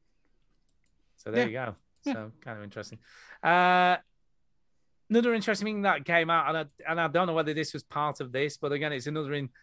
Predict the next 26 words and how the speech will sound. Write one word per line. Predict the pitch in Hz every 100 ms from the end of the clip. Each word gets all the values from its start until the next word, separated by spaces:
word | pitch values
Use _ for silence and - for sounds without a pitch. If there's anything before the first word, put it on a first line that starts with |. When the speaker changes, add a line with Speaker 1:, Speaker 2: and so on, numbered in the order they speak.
| -
Speaker 1:
oh | 202
yeah, | 196
it's, | 165 -
it's, | 165 156 -
it's | 156 139
a | 147
part | 151 139 120
of | 110
this. | 110 - - _ _ - - -
Uh, | 147 151 151 151 151 156 - _ _ _ _ _ _ -
Xbox | 247 170 - 220 139 - 214 -
and | 160 160
Microsoft | 175 190 151 135 117
have | 156 143
done | 165
their | 156 151 - 170
own | 165 160
internal | 160 151 - 196 196 175 165
review | 160 143 180 151
of | 123
The | 139
Last | 139 -
of | 131
Us | 135
Part | - 127 120 120
Two. | - 135